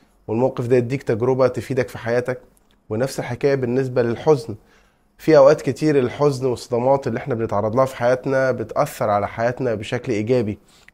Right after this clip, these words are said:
بتساعدنا إن احنا نبقى أف-، يعني نبقى أشخاص أفضل في المستقبل. فما تقولش: "لأ، أنا ه-، هتجاهل الحزن وهتجاهل الهم وهتجاهل المشاكل وهركز في الحاجات اللي تبسطني بس". لأ،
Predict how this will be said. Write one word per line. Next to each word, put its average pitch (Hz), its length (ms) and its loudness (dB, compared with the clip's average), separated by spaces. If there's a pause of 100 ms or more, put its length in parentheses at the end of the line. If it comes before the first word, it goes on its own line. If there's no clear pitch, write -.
بتساعدنا 139 500 2
إن 131 100 2
احنا 127 280 -2
نبقى 117 260 0
أف-، - 100 -14 (280)
يعني 101 320 -6
نبقى 101 280 -4
أشخاص 139 340 -4
أفضل 135 360 -2
في - 120 -12
المستقبل. 110 560 -4 (600)
فما 120 920 2
تقولش: 185 460 0
"لأ، 143 680 4
أنا 131 120 0 (100)
ه-، 98 680 -4
هتجاهل 135 680 2
الحزن 139 600 2 (480)
وهتجاهل 127 680 4
الهم 139 480 2
وهتجاهل 127 560 0
المشاكل 147 600 0 (340)
وهركز 147 420 2
في - 80 -8
الحاجات 120 280 -2
اللي 123 120 0
تبسطني 127 420 -4
بس". - 420 -6
لأ، 147 200 -6